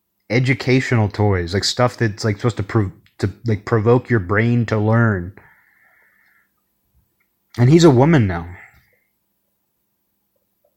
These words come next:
He is a woman now, which is crazy.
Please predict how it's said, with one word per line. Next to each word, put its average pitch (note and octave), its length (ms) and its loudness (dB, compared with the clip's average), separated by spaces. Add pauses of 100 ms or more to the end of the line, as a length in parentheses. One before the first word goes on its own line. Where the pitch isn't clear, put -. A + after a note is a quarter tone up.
(1120)
He C3+ 280 0
is C3+ 120 2
a C3+ 80 4
woman A2+ 380 2
now, F2+ 240 -4
which F#2 160 -8
is F#2 80 -12
crazy. F#2 520 -4